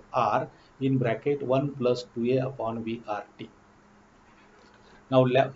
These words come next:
latent heat equation is given as D P by D T is equal to L upon T V two minus V one, where L is latent heat. Joule Thomson effect.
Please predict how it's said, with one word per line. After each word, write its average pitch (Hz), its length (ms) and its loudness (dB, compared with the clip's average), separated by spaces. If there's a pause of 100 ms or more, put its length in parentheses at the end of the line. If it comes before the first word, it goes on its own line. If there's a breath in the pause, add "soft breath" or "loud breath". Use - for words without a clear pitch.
latent 143 440 4
heat 165 160 -4
equation 131 520 -2
is 127 100 -4
given 110 320 0
as 156 260 -2 (380 soft breath)
D 139 160 0
P 185 160 0
by 147 200 8
D 113 160 0
T 151 180 -6
is 135 120 -4
equal 131 300 0
to 113 320 -8
L 156 220 0
upon 110 380 -4 (100)
T 143 160 -6
V 113 240 -8
two 127 100 -4
minus 107 400 -8
V 160 160 -6
one, 110 140 -2 (340 soft breath)
where 123 160 0 (140)
L 127 120 2
is 143 160 -2
latent 113 460 -2
heat. 135 220 -4 (2250)
Joule 226 300 4
Thomson 165 420 2
effect. - 460 -8